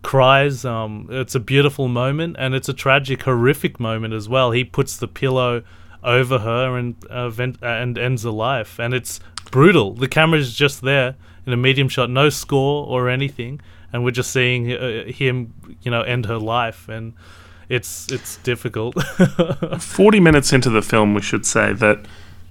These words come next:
Speaker 2: uh, she claims to be a burden and says she doesn't wanna go on.
Speaker 1: Mm-hmm.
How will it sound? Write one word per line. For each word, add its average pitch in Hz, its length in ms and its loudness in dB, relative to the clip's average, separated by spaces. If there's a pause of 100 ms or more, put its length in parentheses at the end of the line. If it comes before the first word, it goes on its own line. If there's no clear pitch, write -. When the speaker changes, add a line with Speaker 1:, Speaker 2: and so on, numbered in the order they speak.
Speaker 2:
uh, 110 360 4
she - 240 0
claims 117 540 2
to 123 80 0
be 117 100 4
a 113 60 4
burden 107 420 4
and 104 160 2
says 104 180 2
she - 120 0
doesn't 107 240 4
wanna 98 160 2
go 95 220 2
on. 98 220 2
Speaker 1:
Mm-hmm. 127 200 -4